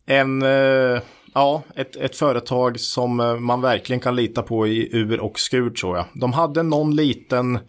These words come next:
liten svacka när de faktiskt hade, bytte ledning där under några år, så att det går kanske att strula till det. Men, eh, nej, jag, jag känner att det är ett oerhört stabilt företag.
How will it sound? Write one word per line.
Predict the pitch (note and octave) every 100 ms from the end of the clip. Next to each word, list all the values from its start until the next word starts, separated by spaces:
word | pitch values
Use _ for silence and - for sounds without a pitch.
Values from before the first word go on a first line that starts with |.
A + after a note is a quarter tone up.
| - - - -
liten | D3+ C#3+ B2
svacka | A#2+ C3 D3+ - - A#2
när | A#2
de | A#2+
faktiskt | A#2+ A#2 A2+ G#2
hade, | C3 C#3+ G#2 A2+ A2+ A2 A2+
bytte | A#2+ C#3 -
ledning | B2 D#3 F#2+ A2+ D#3+
där | G#2+ G2
under | G#2
några | G#2 G#2+ G2
år, | F#2+ -
så | -
att | G#2+ - B2
det | C3
går | B2 F#3 E3+
kanske | E3 A#2 - A2+
att |
strula | G#2+ - B2+ A#2+ A#2
till | A#2 A#2 G2
det. | F#2+ G2
Men, | A2+ B2 B2
eh, | A#2+ A#2+ A#2 A#2 A#2 -
nej, | C3+ D#3+
jag, | D#3+ D#3
jag | D#3
känner | D#3 C#3+ C3+
att | B2
det | C3+
är | B2
ett | A#2+ -
oerhört | D#3 C3 B2 A2+
stabilt | - G#2+ G2+
företag. | - F#2+ F2+ F2